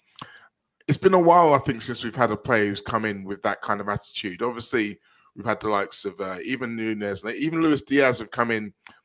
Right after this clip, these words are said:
with kind of, like, an attitude as a bit of a fighter. But this guy's not necessarily about fighting. He's just about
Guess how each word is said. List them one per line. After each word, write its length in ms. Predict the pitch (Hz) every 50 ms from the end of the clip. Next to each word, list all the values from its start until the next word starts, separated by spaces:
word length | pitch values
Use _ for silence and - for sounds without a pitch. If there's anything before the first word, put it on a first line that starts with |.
| _ -
with 120 | 107 104
kind 220 | - - 123 120 120
of, 140 | 113 98
like, 280 | 113 110 107 110 - - - _ _ _ _ _
an 100 | 123 117
attitude 400 | 117 117 - - - - 123 113
as 140 | 107 101 104
a 40 | 98
bit 140 | 120 110
of 80 | 107 95
a 40 | 95
fighter. 600 | - - - 113 113 113 107 - - 90 80 76 - _ _ _ _
But 100 | - 208
this 140 | - 160 165
guy's 280 | - - 185 160 156 151
not 160 | 156 151 143
necessarily 580 | 147 143 - - - - 143 135 131 120 117 113
about 360 | 98 - 117 117 - - -
fighting. 500 | - - 120 123 127 123 - - 90 90
He's 280 | 87 104 127 139 131
just 220 | - 147 139 - _ _ _ -
about 360 | - - 120 110 104 98 95